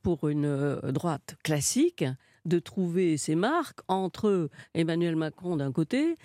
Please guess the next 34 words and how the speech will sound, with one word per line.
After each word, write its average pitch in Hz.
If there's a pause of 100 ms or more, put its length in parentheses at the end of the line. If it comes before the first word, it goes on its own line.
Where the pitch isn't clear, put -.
(240)
euh, 156
et, 233
euh, 156 (300)
euh, 160
et 170
la 175
gauche, 190
euh, 170
et 160
la 151
gauche 156
social-démocrate, 143
même 160
si -
elle 131
n'existe 160
pas. 247 (240)
C'est, 196
c'est 202
très -
difficile. 269
C'est, 127
on, 151
on 151
voit 170
mal 262
comment. 180
Et 180
en 170
plus, 202
sur 226
les 175
idées, 165 (420)
euh, -